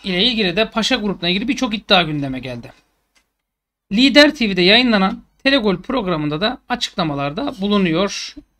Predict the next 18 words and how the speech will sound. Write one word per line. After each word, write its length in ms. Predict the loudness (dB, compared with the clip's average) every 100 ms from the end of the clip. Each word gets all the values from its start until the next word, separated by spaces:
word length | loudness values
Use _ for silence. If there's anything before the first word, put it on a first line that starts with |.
| _
bahsettiğimiz 920 | -2 -2 -4 -8 -6 -2 -2 -4 -14 -10
kişi 320 | -6 -4 -6 -10 _ -10
Vedat 260 | -4 -2 0
Erbaş. 460 | -2 -4 -10 -14 _ _ _ _ _ _ _ _ _ _ _ _ _ _ _ _ _ _
Paşa 260 | 0 2 2
Grup 320 | 2 -2 -2
bir 140 | -4 -4
otel 340 | -8 -2 0
grubudur. 540 | 0 -2 -6 -10 -14 -16 -8
Otellerin 580 | -2 2 4 4 4 2
altında 440 | 0 -2 -4 -4
kasinolar, 680 | -4 -4 0 2 2 -2 -6
restoranlar, 680 | -4 -4 2 4 4 2 -4
spor 340 | -4 -6 -4
salonları 520 | -2 -2 0 -2 -2 0
ve 200 | 0 -2
saunalar 640 | -10 -4 0 2 2 0
vardı. 360 | -2 -4 -6